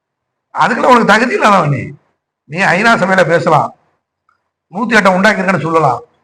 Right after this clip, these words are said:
இன்னும் மற்ற மற்ற கருத்துல நீ நிறைய சொல்லிட்டே இருக்கலாம். என்ன செய்ய முடியும்? நீ எதுவுமே செய்ய முடியாது.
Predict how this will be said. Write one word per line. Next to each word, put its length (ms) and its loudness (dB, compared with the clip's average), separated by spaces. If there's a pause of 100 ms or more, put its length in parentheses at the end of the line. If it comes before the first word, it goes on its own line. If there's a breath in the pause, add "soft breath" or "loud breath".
(440)
இன்னும் 180 -6
மற்ற 160 2
மற்ற 160 2
கருத்துல 320 -2
நீ 60 0
நிறைய 260 0
சொல்லிட்டே 280 -2
இருக்கலாம். 320 0 (760)
என்ன 200 -6
செய்ய 180 0
முடியும்? 240 -2
நீ 40 -6 (140)
எதுவுமே 260 -2
செய்ய 160 0
முடியாது. 280 -6